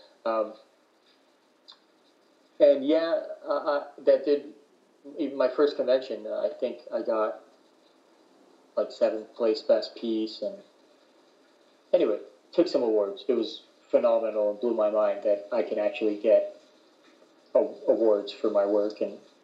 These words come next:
people liked it. So, of course, the following year, I, I had a similar strategy.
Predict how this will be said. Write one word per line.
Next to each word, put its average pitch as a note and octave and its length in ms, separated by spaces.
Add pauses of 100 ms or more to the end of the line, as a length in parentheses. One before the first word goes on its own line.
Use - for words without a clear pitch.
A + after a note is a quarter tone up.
(140)
people A2 240
liked G2+ 320
it. - 160 (1120)
So, D3 460 (240)
of C#3+ 120
course, D#3 200
the D3+ 80
following C#3+ 460
year, C3 320
I, A2 240 (260)
I A#2 60
had A2+ 120
a A2 60
similar A#2 320
strategy. A2 540